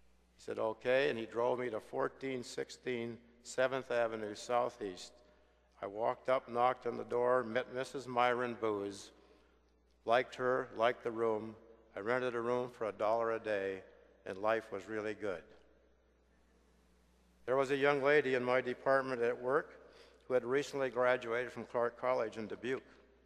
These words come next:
We became friends. She had a boyfriend, and I never saw her outside of work.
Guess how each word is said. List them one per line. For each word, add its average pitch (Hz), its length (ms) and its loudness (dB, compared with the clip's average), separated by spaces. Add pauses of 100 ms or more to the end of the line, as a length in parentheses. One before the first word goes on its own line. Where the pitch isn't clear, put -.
(360)
We 117 80 -8
became 113 400 -4
friends. 104 640 -4 (1160)
She - 160 -4
had 175 120 10
a 151 60 6
boyfriend, 139 540 6
and 120 100 2
I 127 140 4
never 127 280 2
saw 123 300 2
her 123 200 4
outside 117 440 2
of 113 100 0
work. 98 320 -2